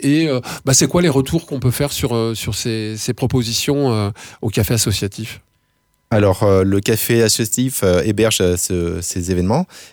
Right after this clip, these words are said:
Speaker 2: Et, euh, l'objectif, donc, c'est de, d'avoir un,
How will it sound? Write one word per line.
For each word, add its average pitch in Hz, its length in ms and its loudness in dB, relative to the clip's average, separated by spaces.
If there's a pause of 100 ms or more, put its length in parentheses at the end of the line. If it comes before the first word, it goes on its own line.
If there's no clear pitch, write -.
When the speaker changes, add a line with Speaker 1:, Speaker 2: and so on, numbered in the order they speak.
(160)
Speaker 2:
Et, 143 420 2
euh, 101 200 4
l'objectif, 104 440 0
donc, 95 200 -4
c'est 104 160 -2
de, 90 240 4
d'avoir 92 380 0
un, 85 260 0